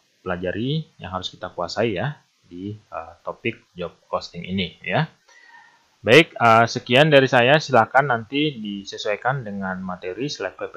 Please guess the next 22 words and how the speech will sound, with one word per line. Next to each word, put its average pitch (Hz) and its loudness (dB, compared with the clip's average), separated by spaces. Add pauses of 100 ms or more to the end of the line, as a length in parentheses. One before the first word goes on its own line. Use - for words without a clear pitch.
T - -20 (160)
yang 101 -12
sudah 90 -20
saya - -20
sampaikan. 95 -10 (160)
Ini 92 -12
adalah, 85 -12 (240)
eh, - -14 (840)
penjelasan 104 -2
lebih 98 -6
sederhananya 92 -6
dari 90 -12
mana 87 -10
data-data 92 -8
yang 90 -10
ada 87 -12
pada 87 -14
slide 87 -14
P 90 -14
P - -12 (100)
T. 98 -6 (1900)
Untuk 120 4